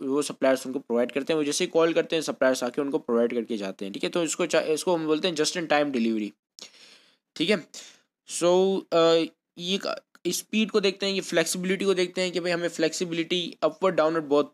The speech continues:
फ्लेक्सिबिलिटी के प्रोवाइड कर सकते हैं, नहीं कर सकते हैं सप्लायर्स। और रिलायबिलिटी, रिलायबल है, हमें जो, हमें जो माल मिल रहा है वो रिलायबल है या नहीं है,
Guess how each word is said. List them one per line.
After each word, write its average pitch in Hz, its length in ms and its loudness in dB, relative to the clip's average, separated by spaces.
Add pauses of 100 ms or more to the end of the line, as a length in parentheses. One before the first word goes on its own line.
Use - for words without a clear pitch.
(220)
फ्लेक्सिबिलिटी 160 580 -2
के 170 120 -4
प्रोवाइड 156 300 4
कर 160 100 0
सकते 165 280 -4
हैं, 170 40 0
नहीं 160 100 -2
कर 160 80 4
सकते 156 280 -4
हैं 151 40 -6
सप्लायर्स। 156 680 2
और 151 140 6
रिलायबिलिटी, 160 800 2
रिलायबल 151 440 4
है, 156 100 2
हमें 156 180 0
जो, 156 100 2
हमें 151 220 2
जो 151 80 -2
माल 151 220 4
मिल 151 140 -2
रहा 151 100 2
है 147 80 4
वो 139 60 2
रिलायबल 156 480 2
है 165 140 -2
या 165 120 0
नहीं 143 340 -4
है, 196 180 -4